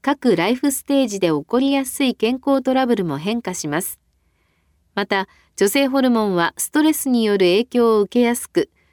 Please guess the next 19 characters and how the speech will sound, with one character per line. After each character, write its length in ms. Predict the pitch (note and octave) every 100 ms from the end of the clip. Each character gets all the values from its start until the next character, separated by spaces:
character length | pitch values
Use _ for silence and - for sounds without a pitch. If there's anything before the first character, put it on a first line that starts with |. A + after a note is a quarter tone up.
| _ _
環 240 | - C4 D4+
境 220 | D#4 D4
の 120 | C#4+
変 220 | C4+ D#4
化 160 | D4 C4
な 140 | B3
ど 120 | A3+
で 220 | G3 F3 -
ホ 180 | - F#3
ル 80 | C4
モ 160 | D4
ン 80 | C#4+
バ 100 | D4
ラ 100 | C#4
ン 80 | B3+
ス 140 | -
が 140 | F#3 F3
乱 260 | E3+ G3
れ、 180 | F3 D#3+